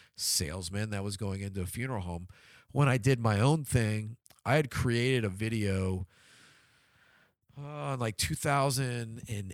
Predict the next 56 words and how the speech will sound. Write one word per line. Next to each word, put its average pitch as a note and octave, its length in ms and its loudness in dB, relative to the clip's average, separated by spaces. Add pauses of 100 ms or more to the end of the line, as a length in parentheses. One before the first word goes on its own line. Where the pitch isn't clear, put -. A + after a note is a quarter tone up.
(120)
eight. B2+ 380 -2 (300)
I - 40 -16
think C3 60 -6
it B2+ 40 -4
was A#2 100 -4
the G#2+ 160 -2 (320)
first C#3 240 2
time B2+ 240 4
I A2+ 60 6
recorded A2+ 500 4
a - 20 2
video A2 320 0
and G#2 100 -8
put G#2+ 140 0
it G2+ 60 -2
online, G#2 560 -2 (220)
and, A2+ 160 -4 (400)
and, A#2 180 2
and G#2+ 260 -4
we G#2+ 80 0
had, G#2+ 260 2
like, G2+ 180 0
a A2+ 60 -2
little A#2+ 260 4
over A2 180 4
a G2+ 60 2
thousand G#2 380 2
subscribers G2+ 580 2
on F#2+ 80 2
the F#2+ 60 -4
publication. F#2 720 2
I F#2 40 0
was F#2 120 0
still A2+ 160 4
working G2+ 240 4
for G2 100 -8
my F2+ 100 2
father-in-law. F#2+ 580 2
It F#2+ 40 -4
was F#2 120 -6
a F#2 40 -4
Saturday G2+ 360 2
morning. F#2+ 320 0
I F2 40 2
flipped - 300 0
on G2+ 100 4
a F#2 60 4
webcam, F#2 500 0
had F#2+ 100 4
a F#2+ 80 2 (180)
t-shirt B2+ 520 2
and F2+ 80 0
a F#2+ 40 0
backwards F#2 460 2
hat G2 240 4
on, F#2+ 280 0